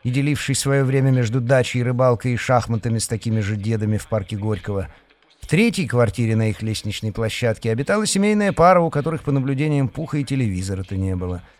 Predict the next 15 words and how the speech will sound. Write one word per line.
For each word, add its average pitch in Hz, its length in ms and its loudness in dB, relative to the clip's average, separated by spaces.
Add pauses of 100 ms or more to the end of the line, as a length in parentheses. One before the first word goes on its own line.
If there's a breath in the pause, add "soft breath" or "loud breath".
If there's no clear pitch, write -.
(160)
Зато 120 220 -2
был 175 140 2
магнитофон, 156 680 0
постоянно 123 680 0
игравший 117 380 -2
песни 117 320 -4
групп 95 260 -4 (300 loud breath)
"Наутилус 101 400 -2
Помпилиус", 127 640 -2
"Д 98 100 -4
Д 95 140 -4
Т" 127 180 -2
и 123 60 -2
"Бригада 90 400 -4
С". 78 360 -10